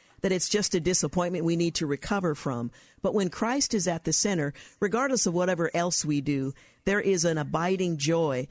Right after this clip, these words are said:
that carries you not just through the season, but throughout the remainder of the year. And as we anticipate celebrating his death, burial, and resurrection at Easter time,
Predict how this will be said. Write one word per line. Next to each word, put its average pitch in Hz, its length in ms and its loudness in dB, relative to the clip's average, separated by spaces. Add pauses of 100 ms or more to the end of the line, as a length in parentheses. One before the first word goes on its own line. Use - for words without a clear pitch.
(220)
that 156 160 0
carries 202 420 0
you 165 160 0
not 170 280 -2
just 185 280 -2
through 190 180 0
the 160 100 0
season, 156 480 0
but 143 120 -2
throughout 170 380 -2
the 170 80 0
remainder 160 480 0
of 151 120 -2
the 151 100 0
year. 160 320 0
And 147 80 -2
as 151 160 0
we 180 100 -2
anticipate 170 720 0 (240)
celebrating 180 680 0
his 160 200 2
death, 165 400 -2
burial, 175 400 0
and 160 140 -2
resurrection 170 600 -2
at 170 160 -4
Easter 185 360 -2
time, 143 340 -2